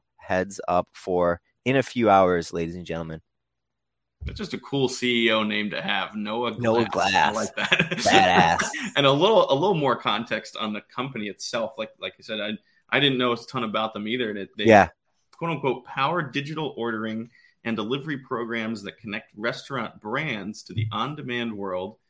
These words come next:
Speaker 2: placing orders directly into the restaurant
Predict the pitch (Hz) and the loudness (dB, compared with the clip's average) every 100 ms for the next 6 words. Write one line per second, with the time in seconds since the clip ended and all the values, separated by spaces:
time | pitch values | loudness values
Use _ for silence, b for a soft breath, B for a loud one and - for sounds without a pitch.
0 | _ _ - 139 135 156 131 120 120 113 | _ _ -4 -4 -2 -6 -4 -2 -2 -4
1 | 101 104 110 - 185 175 139 139 110 104 | -6 -4 -2 -2 -4 -6 -6 -6 -6 -2
2 | 135 - 95 90 95 | -4 -4 -8 -8 -8